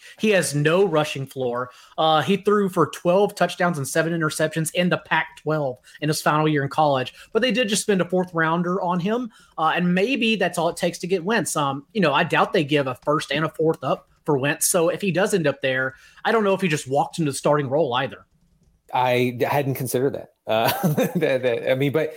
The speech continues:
Speaker 2: but you know what, though? They, they're talking about Easton like he's, like he has a shot, you know?
Speaker 1: Right.
Speaker 2: Uh, you know, more so than, uh, Jacoby Brissett, which I think the, the G M, uh, Chris Ballard, said, uh, "He's not totally, completely out of the equation, so let's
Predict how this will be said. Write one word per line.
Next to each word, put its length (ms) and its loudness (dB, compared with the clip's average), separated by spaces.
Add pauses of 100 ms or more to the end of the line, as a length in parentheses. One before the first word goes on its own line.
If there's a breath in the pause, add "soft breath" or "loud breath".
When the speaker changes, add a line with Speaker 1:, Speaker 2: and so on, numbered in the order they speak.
Speaker 2:
but 160 0
you 60 2
know 100 2
what, 180 0
though? 200 0
They, 560 -2
they're 120 2
talking 400 -2
about 280 0
Easton 440 -6
like 180 0
he's, 380 0
like 200 2
he 360 -4
has 180 2
a 40 4
shot, 420 0
you 100 -2
know? 180 2
Speaker 1:
Right. 260 0
Speaker 2:
Uh, 240 -2
you 100 2
know, 100 2
more 220 0
so 360 0
than, 400 -2 (160)
uh, 320 2
Jacoby 400 -2
Brissett, 360 -2 (180)
which 220 0
I 80 0
think 240 -2
the, 220 2 (560 loud breath)
the 120 2
G 200 2
M, 220 2
uh, 120 2
Chris 220 0
Ballard, 420 2 (160)
said, 340 0
uh, 400 2
"He's 240 -2
not 420 -2
totally, 500 0
completely 720 -2
out 220 0
of 140 0
the 120 0
equation, 600 -2
so 180 -4
let's 380 -2